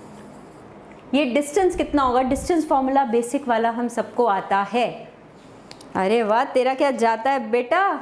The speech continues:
आज पार्टी, बीस रुपए निकले जेब से। होता है तुम्हारे साथ भी ऐसा? आज तो पार्टी है, आज चोकोबार खाएंगे। चलो, ठीक है। so आप distance formula से कैसे लेते हो?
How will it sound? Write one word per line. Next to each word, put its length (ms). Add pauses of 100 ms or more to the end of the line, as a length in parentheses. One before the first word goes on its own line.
(160)
आज 220
पार्टी, 480
बीस 280
रुपए 240
निकले 460
जेब 240
से। 420 (680)
होता 200
है 60
तुम्हारे 260
साथ 160
भी 140
ऐसा? 280 (1120)
आज 160
तो 80
पार्टी 380
है, 340
आज 160 (160)
चोकोबार 480
खाएंगे। 680 (340)
चलो, 260 (1000)
ठीक 180
है। 180
so 60
आप 140
distance 460
formula 320
से 100
कैसे 300
लेते 260
हो? 160